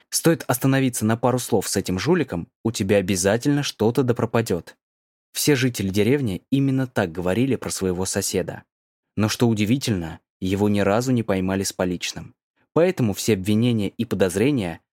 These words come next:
основывались лишь на догадках. «Что-то есть в нем неприятное», так жители деревни отзывались о Киме. Я долго не решался определить его кандидатом в список жертв, пока сам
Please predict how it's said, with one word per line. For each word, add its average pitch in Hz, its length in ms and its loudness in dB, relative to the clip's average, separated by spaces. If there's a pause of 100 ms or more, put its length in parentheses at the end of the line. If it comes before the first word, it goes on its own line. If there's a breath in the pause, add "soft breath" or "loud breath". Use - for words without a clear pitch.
основывались 151 880 0
лишь 107 280 -2
на 110 100 0
догадках. 95 680 -2 (1400)
«Что-то 220 400 0
есть 160 580 -2 (140)
в 104 160 -2
нем 131 260 2
неприятное», 113 840 -2 (520)
так 113 160 2
жители 101 360 0
деревни 95 540 0 (120)
отзывались 95 640 -2
о 110 100 -2
Киме. 85 500 -6 (840 soft breath)
Я 123 180 4
долго 147 300 2
не 135 140 2
решался 131 500 0
определить 113 540 0
его 107 180 2
кандидатом 101 540 0
в - 40 -4
список 101 360 -4
жертв, 101 460 -2 (220)
пока - 240 0
сам 151 380 0